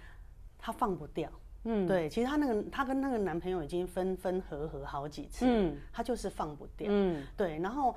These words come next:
Speaker 1: 放不掉之后呢，然后她就觉得想要来催眠，她想要知道为什么，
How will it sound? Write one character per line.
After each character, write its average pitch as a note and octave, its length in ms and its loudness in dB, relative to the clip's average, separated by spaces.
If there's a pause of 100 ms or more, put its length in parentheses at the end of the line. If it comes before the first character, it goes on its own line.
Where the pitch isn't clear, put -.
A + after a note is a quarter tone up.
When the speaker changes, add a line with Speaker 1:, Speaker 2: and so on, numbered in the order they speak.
(140)
Speaker 1:
放 B3+ 220 4
不 F3+ 60 0
掉 F3 220 0
之 E3+ 220 -6
后 D#3+ 240 0
呢， C#3+ 300 -6 (260)
然 D3+ 140 -6
后 E3+ 120 -2
她 E3 140 -4
就 E3+ 100 0
觉 D3 200 -4
得 C#3 200 -6 (200)
想 D3 180 -6
要 D#3+ 80 -2
来 C#3+ 180 -4
催 D3 240 -6
眠， D3 120 -6 (100)
她 G#3 80 -4
想 D#3 180 -4
要 D#3 60 -4
知 D#3 140 -6
道 D#3+ 140 0
为 D#3 160 -2
什 - 200 -12
么， D3 100 -10